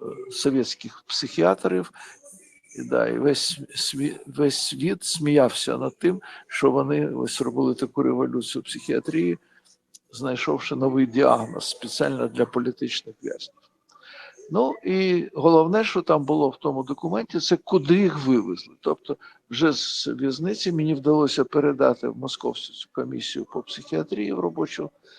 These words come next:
комісію, інформацію, де знаходяться тепер ці хлопці, яких ми розшукували. Буквально там три-чотири роки розшукували.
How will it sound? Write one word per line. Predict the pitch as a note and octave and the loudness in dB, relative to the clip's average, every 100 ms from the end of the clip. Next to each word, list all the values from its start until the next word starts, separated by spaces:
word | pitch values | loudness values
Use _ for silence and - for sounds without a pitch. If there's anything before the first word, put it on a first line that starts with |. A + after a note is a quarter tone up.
| - _ | -20 _
комісію, | D#3 D#3 D#3 C#3 D3 | -4 -2 -2 -4 -4
інформацію, | C3+ C#3+ C#3 D#3 E3 - D3 | -2 -2 0 0 0 0 -2
де | A#2 C#3+ D3 | 2 4 4
знаходяться | C#3 D3 - C3+ B2+ A#2+ - - | 0 -4 -2 -4 -4 -8 -10 -12
тепер | C3 - D2+ D2+ _ _ - _ | -8 -2 0 -2 _ _ -20 _
ці | - - - C#3+ B2 B2 _ - | -8 -6 -2 -2 -2 -8 _ -14
хлопці, | - - - - B1+ | 0 0 0 -2 -6
яких | - - - | -6 -10 -10
ми | - | -8
розшукували. | - - - A#2+ - B2+ B2 B2 - _ _ _ _ - - | -8 -8 -8 -10 -8 -6 -4 -6 -8 _ _ _ _ -20 -20
Буквально | C#3 B2+ - C#3 C3+ C3+ C3 - - _ | -12 -10 -2 4 4 4 -2 -10 -18 _
там | - - | -10 -10
три-чотири | - C#3+ A#2+ - - C3+ C3 | -2 0 0 -2 0 2 2
роки | A#2 - - | -2 -8 -10
розшукували. | A2+ - A2+ - - - - | -4 -4 -4 -8 -14 -12 -16